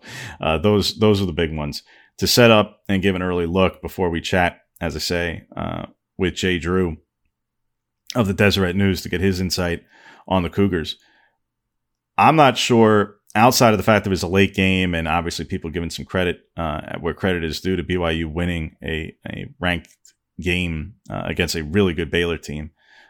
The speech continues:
uh, at home and, and whatnot. I,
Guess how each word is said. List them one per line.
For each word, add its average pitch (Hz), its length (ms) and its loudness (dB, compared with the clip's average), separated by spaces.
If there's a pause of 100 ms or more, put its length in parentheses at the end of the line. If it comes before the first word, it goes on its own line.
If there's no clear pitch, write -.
(160)
uh, 80 220 -4
at 82 200 0
home 85 480 -2
and, 76 180 -6
and - 240 -12
whatnot. 78 420 -4 (1080)
I, - 80 -4